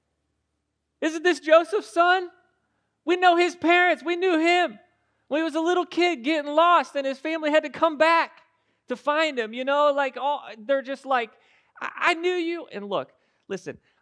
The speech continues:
I feel this. I feel this. Because I could not count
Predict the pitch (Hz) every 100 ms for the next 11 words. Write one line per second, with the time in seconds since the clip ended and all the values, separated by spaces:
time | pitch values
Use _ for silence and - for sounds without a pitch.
0 | - 214 214 _ 208 208 185 135 123 95
1 | - - - - _ _ _ _ _ _
2 | _ _ _ _ _ _ _ - 190 190
3 | 196 180 156 110 92 _ _ _ _ _
4 | _ _ _ _ _ _ _ _ _ _
5 | - - 262 240 220 _ _ _ _ _
6 | - 277 285 269 214 214 233 247 247 190
7 | - - 240 262 269 277